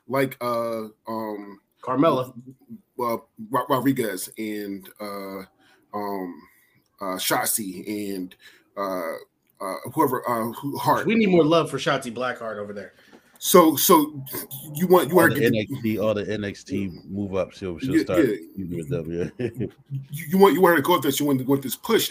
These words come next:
Speaker 1: This push is not gonna be the one th-, th-, we think it's gonna be if she move over there.
Speaker 2: Right.
Speaker 1: And, and, and she won't beat the champion at all. So, so her ceiling is second best at most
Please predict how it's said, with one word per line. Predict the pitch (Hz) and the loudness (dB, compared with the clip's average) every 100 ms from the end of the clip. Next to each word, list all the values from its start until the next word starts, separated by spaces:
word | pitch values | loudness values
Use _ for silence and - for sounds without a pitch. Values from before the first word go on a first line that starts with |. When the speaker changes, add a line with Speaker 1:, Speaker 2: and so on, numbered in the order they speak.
| 120 | -6
Speaker 1:
This | 120 135 | -8 -4
push | 226 - | -4 -2
is | |
not | 165 143 | 0 -2
gonna | 135 | 0
be | 147 | 0
the | 139 | 2
one | 143 127 | 0 -2
th-, | 123 110 | -8 -6
th-, | 135 131 | -4 -4
we | - | -4
think | 156 131 | -4 -4
it's | 120 | -4
gonna | 131 107 | -6 -6
be | 151 117 | -4 -6
if | - | -6
she | 117 | -4
move | 123 | -4
over | 120 95 | -6 -10
there. | 71 _ _ _ _ _ _ _ 104 | -18 _ _ _ _ _ _ _ -14
Speaker 2:
Right. | 101 95 92 - _ 135 | -12 -14 -16 -20 _ -12
Speaker 1:
And, | 139 151 147 135 160 | -4 -2 0 -2 -2
and, | 156 165 | 0 2
and | 175 | 2
she | 170 - 170 | 4 0 0
won't | 131 170 123 107 | 2 2 0 -10
beat | 156 139 - - - _ - | -10 -8 -8 -10 -14 _ -14
the | - | -6
champion | 151 127 104 67 _ _ _ _ | -4 -4 -8 -14 _ _ _ _
at | 117 | -2
all. | 131 - - _ _ _ _ | 0 0 -6 _ _ _ _
So, | - 139 - - 110 - - | -8 -6 -6 -12 -18 -18 -6
so | 147 120 - - 117 | -2 -2 -4 -12 -4
her | 147 | -2
ceiling | - - 233 160 120 | 0 0 0 0 -2
is | 135 123 110 - - _ _ _ _ _ _ _ _ _ _ | -2 -2 -2 -6 -14 _ _ _ _ _ _ _ _ _ _
second | - - - - 220 147 131 | 0 2 4 4 2 -2 -4
best | 131 - | -4 -4
at | 110 | -8
most | 104 87 - | -8 -8 -12